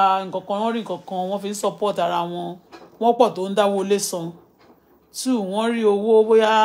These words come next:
ọmọ wọn, wọ́n fi ń sustain ara wọn. Ṣé ti yé yín? Ẹlòmíì àbó tún ní family, ó lọ́kọ, ó ní gìnì. Eh, but gbogbo èmi mò ń dá ṣe.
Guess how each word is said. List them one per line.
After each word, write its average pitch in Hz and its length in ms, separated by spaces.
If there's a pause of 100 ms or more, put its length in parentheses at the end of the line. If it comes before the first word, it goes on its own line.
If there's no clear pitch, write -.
(100)
ọmọ 185 260 (120)
wọn, 185 200 (520)
wọ́n 208 140
fi 220 80
ń 226 40
sustain 208 500
ara 175 280
wọn. 180 220 (100)
Ṣé - 200
ti 196 120
yé 208 100
yín? 214 200 (800)
Ẹlòmíì 202 340
àbó 180 240
tún 220 180
ní 226 100
family, 220 360
ó 208 60
lọ́kọ, 208 300
ó 185 140
ní 202 160
gìnì. 175 200
Eh, 233 180
but 240 240
gbogbo 262 240
èmi 220 200
mò 214 160
ń 226 100
dá 240 140
ṣe. 226 200